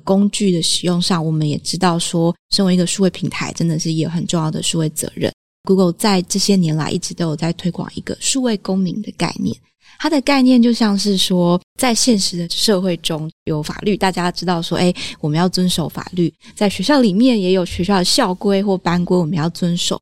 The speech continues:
但是在网络的世界，<laughs> 到底有没有这样子的规则可以遵守？大家如何成为一个好的数位公民？在数位的世界里面，我们保护好自己，也尊重别人，我们觉得这是一个很重要的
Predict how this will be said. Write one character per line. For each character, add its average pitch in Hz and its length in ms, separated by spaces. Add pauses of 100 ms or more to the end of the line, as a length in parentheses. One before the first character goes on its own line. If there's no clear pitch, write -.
(120)
但 302 100
是 311 140
在 294 160
网 190 260
络 262 140
的 202 140
世 226 260
界， 202 440
<laughs> 247 220
到 233 160
底 185 200
有 165 100
没 175 140
有 214 80
这 208 100
样 196 160
子 185 80
的 170 100
规 190 220
则 175 160
可 175 140
以 170 120
遵 170 280
守？ - 240 (260)
大 247 140
家 214 180
如 190 160
何 175 180
成 165 260
为 151 100
一 170 80
个 165 240 (180)
好 - 220
的 196 180
数 226 220
位 208 100
公 180 220
民？ 175 280
在 190 240 (220)
数 202 300
位 190 180
的 165 160
世 - 220
界 185 180
里 160 160
面， 170 180
我 156 60
们 151 100
保 - 120
护 226 100
好 233 180
自 214 160
己， - 320 (220)
也 165 140
尊 214 200
重 214 240
别 165 220
人， 151 160
我 151 60
们 156 160
觉 170 80
得 175 40
这 190 100
是 190 140
一 185 60
个 175 160
很 170 180
重 175 120
要 170 80
的 - 100